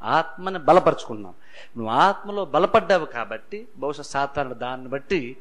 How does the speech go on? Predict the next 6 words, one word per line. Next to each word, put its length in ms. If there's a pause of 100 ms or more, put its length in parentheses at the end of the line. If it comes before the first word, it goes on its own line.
(140)
నువ్వు 200
సాతాన్ని, 840
వాడిని 220
కాలొచ్చల్ని 540
కుతంత్రాన్ని 480
జయిస్తావు. 540